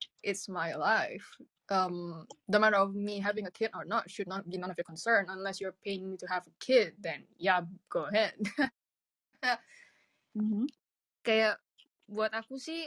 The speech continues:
Speaker 1: em, kalau di Indo sih kayak ada ininya ya, ada kayak culture gossipnya and stuff like that. Kalau di sini sih, eh, enggak sih ya, tapi lebih kenceng, lebih kayak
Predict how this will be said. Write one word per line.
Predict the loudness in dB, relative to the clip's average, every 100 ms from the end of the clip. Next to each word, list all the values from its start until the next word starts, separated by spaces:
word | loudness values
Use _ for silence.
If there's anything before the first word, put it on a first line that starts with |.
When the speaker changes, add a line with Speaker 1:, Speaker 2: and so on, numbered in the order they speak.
| -6
Speaker 1:
em, | -2 0 0 0 -2 -4 -6 -10 -12 -14 _ _ _
kalau | 8 10
di | 8
Indo | 2 -2
sih | -4
kayak | -4 -2 -4
ada | -4 -6
ininya | -6 -6 -6
ya, | -4 -4
ada | -6
kayak | -10 -12
culture | -8 -8 -4 -2 -2
gossipnya | -2 -4 -4 -8 -6 -8 -6
and |
stuff | -10 -8 -10 -6
like | -6
that. | -4 -4 -4
Kalau | -4 -4
di | -4 -6
sini | -6
sih, | -4 -2 -2
eh, | -4 -4 0 2 2 0 -2 -6
enggak | -6 -4 -4 -4
sih | -6
ya, | -6
tapi | -4 0
lebih | 0 -2
kenceng, | -8 -10 -10 -6
lebih | -2 0 0
kayak | 0 0 2 2